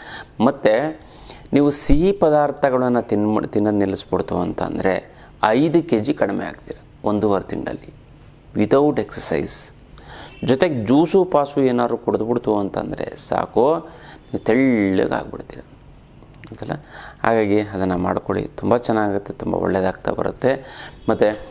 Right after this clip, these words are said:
ಯಾವ ಮುದ್ರೆ ಮಾಡಿದ್ರೆ ಅನುಕೂಲ ಆಗುತ್ತೆ? ಸೂರ್ಯ ಮುದ್ರೆ, ಅದ್ರ ಜೊತೆಗೆ ಸೂರ್ಯ ಮುದ್ರೆ ಮಾಡಿ, ಹೆಬ್ಬೆರಳು ಪ್ಲಸ್ ಉಂಗುರದ, ಉಂಗುರ ಬೆರಳನ್ನ ಸಂಪೂರ್ಣವಾಗಿ ಮಾಡಿಸಿ,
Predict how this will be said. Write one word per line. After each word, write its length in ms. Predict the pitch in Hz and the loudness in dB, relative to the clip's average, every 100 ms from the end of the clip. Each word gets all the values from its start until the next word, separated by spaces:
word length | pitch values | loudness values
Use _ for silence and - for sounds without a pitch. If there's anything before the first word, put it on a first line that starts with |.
| - | 0
ಯಾವ 180 | 104 113 | 2 4
ಮುದ್ರೆ 320 | 127 104 110 | 2 2 2
ಮಾಡಿದ್ರೆ 340 | 123 107 98 95 | 2 2 2 0
ಅನುಕೂಲ 300 | 92 92 92 | -2 -2 -2
ಆಗುತ್ತೆ? 240 | 90 98 | -2 -4
ಸೂರ್ಯ 340 | - 123 123 104 | -2 0 0 -2
ಮುದ್ರೆ, 300 | 87 - 85 | -4 -6 -2
ಅದ್ರ 160 | 95 | -2
ಜೊತೆಗೆ 400 | 92 92 117 127 | -2 -2 0 -2
ಸೂರ್ಯ 280 | 131 107 101 | -2 0 0
ಮುದ್ರೆ 280 | 90 - 104 | 0 -2 -2
ಮಾಡಿ, 240 | - - - - | -2 -8 -6 -2
ಹೆಬ್ಬೆರಳು 480 | 92 104 101 147 | 0 2 2 0
ಪ್ಲಸ್ 280 | 151 - - | -2 -4 -4
ಉಂಗುರದ, 320 | 101 92 - | -4 -4 -4
ಉಂಗುರ 240 | - 101 104 | -4 0 0
ಬೆರಳನ್ನ 140 | 104 | -2
ಸಂಪೂರ್ಣವಾಗಿ 480 | 110 98 - 98 - | -2 -2 0 -2 -2
ಮಾಡಿಸಿ, 240 | - - | -8 -10